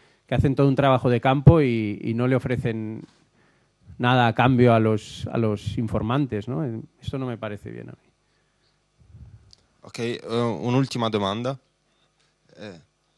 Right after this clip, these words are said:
Speaker 2: mm, ha detto che le riprese sono durate due anni.
Speaker 1: Due anni e otto mesi.
Speaker 2: Ok. Eh, il montaggio, il, quanto materiale a-, avevate e quanto è durato il montaggio?
Speaker 1: No había tanto material. Para lo que es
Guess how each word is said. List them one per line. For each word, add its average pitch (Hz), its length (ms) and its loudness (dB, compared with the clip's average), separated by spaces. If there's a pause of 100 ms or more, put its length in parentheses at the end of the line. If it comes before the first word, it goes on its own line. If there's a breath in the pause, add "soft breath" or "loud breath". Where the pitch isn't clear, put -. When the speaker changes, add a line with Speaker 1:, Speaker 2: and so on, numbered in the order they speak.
(840 soft breath)
Speaker 2:
mm, 107 580 -12
ha 113 100 -10
detto 131 340 -8
che 107 380 -6
le 110 180 -6
riprese 131 420 -8
sono 113 220 -14
durate 107 320 -10
due 101 180 -10
anni. 90 340 -12 (260)
Speaker 1:
Due 151 220 -14
anni 185 180 -12
e 185 40 -8
otto 151 220 -8
mesi. 104 360 -12 (220)
Speaker 2:
Ok. 87 200 -20
Eh, - 760 -14
il 110 120 -10
montaggio, 120 840 -8 (180)
il, 107 180 -14
quanto 139 320 -10
materiale 117 840 -14 (200)
a-, 95 300 -10
avevate 107 540 -6
e 107 60 -10
quanto 113 280 -14
è - 20 -10
durato 107 280 -6
il 104 60 -8
montaggio? 87 540 -12 (300)
Speaker 1:
No 180 180 -4
había 220 220 0
tanto 143 360 -2
material. 113 600 -6 (320)
Para 123 400 2
lo 117 180 0
que 139 100 -2
es - 340 -8